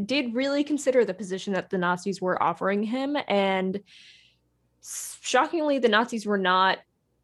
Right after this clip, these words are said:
that hostile about his, like, reservations as they are in the movie.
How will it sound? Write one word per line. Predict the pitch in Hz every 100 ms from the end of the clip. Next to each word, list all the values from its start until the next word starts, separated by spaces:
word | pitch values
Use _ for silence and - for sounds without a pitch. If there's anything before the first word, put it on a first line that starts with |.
| _ -
that | 196 190 175 -
hostile | - 156 165 - - 185 185 180
about | 170 165 147
his, | 180 175 165 156 170
like, | 156 - -
reservations | 170 - 185 262 294 - 269 277 277 262
as | 185 175 175
they | 170
are | - 156 151
in | 156
the | 156
movie. | 165 202 254 302